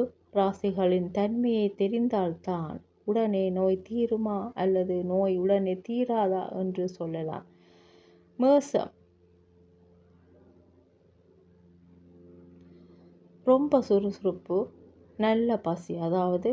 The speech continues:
பசி நிறைய எடுக்கும். இவங்களுக்கு பசி நிறைய எடுக்குது என்றால் உடம்பிற்கு உள்ளேயும்,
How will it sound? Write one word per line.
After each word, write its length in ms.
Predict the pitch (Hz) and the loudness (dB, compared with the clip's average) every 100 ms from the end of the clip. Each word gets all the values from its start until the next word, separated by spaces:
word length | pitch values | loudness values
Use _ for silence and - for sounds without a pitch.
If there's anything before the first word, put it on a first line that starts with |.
| 254 | -2
பசி 320 | 190 196 233 226 | -4 -2 -2 0
நிறைய 380 | 196 196 240 220 | -2 2 2 2
எடுக்கும். 440 | 165 151 - 196 254 | 0 -4 -6 -8 -8
இவங்களுக்கு 640 | - 208 202 196 190 190 185 180 | -4 -2 2 2 0 0 0 0
பசி 340 | 180 185 - 233 | 0 -2 -2 0
நிறைய 440 | 202 196 214 240 240 196 | 2 0 2 2 2 0
எடுக்குது 460 | 185 - - 226 175 | -2 -4 -2 2 2
என்றால் 440 | 156 156 160 214 | -2 -6 -4 -4
உடம்பிற்கு 580 | 294 208 214 208 196 - 180 | -2 -2 -2 -4 -4 -2 0
உள்ளேயும், 640 | 185 214 240 220 170 180 | 0 0 2 2 2 -2